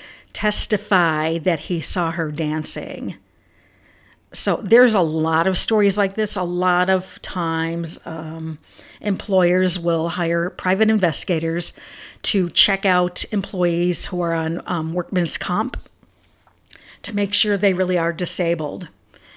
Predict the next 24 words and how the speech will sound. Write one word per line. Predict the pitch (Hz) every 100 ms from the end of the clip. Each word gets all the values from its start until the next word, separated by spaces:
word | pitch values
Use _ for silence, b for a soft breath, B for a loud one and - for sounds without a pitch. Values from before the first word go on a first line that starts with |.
| B B B
And, | 196 175 170 170 165 - -
you | - 208
know, | 165
sometimes | 151 190 165 196 165
you |
catch | 160 - 165 -
them, | 180 160 156 151 156 B B B B B
you | 190
know, | 170
playing | 165 - 180 175
basketball | 160 160 - - 180 165 156 156 156
or | 156 165
dancing | 165 170 160 165 - 170 156
or | 156 160 - _ - _ _ B B B B
doing | 202 196 196
something | - 190 196 185
that | 170 165 165 - -
they | 220 170
said | 170 - 180
they | 165
could | 156 - 185
not | 165 160 170
do. | 160 160 156 - - - _ _ _ _ b b b b b b -
So, | - 147 - - -